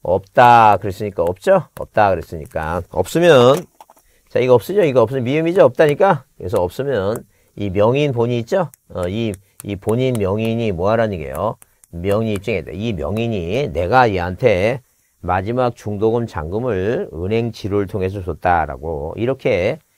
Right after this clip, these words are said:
명의인 본인이 입증하라는 거죠. 명의. 추정자, 이 명의인 본인이 입증하라는 거죠.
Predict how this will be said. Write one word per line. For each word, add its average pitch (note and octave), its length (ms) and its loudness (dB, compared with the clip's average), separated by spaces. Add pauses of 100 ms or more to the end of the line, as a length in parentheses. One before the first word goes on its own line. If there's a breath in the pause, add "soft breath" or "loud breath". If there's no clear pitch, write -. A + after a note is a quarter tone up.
(240)
명의인 A2 560 -2
본인이 G#2 300 -6
입증하라는 F2 840 -4
거죠. G#2+ 340 -8
명의. D#2+ 380 -10 (140)
추정자, F#2+ 680 -8
이 G#2+ 140 -6
명의인 G#2 460 -4
본인이 F#2+ 320 -8
입증하라는 F2+ 460 -10
거죠. - 120 -20